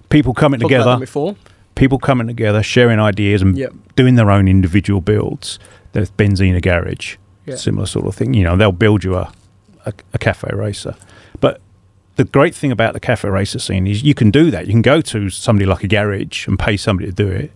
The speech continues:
Speaker 2: Yep.
Speaker 1: But motorbikes being motorbikes, relatively easy to work on.
Speaker 2: Mm.
Speaker 1: You can
Speaker 2: Unless
Speaker 1: do it
Speaker 2: you're
Speaker 1: yourself.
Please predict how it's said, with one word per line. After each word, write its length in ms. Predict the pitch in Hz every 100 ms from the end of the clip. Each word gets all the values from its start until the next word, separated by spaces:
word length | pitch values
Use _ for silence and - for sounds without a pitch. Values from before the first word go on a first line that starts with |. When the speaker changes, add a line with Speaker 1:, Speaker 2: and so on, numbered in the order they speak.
| _
Speaker 2:
Yep. 220 | 131 127 - _ _ _
Speaker 1:
But 280 | 107 104 107 _ _ _
motorbikes 500 | 175 110 101 95 98
being 140 | - 87
motorbikes, 680 | 95 101 - 92 - - - -
relatively 600 | 101 101 95 101 85 90
easy 220 | 85 101
to 100 | 87
work 300 | 104 117 -
on. 260 | 110 131 - 156
Speaker 2:
Mm. 240 | 143 123 -
Speaker 1:
You 120 | - 170
can 360 | 147 139 139 - -
Speaker 2:
Unless 120 | 156
Speaker 1:
do 40 | 151
it 40 |
Speaker 2:
you're 80 | 135
Speaker 1:
yourself. 440 | 139 202 123 -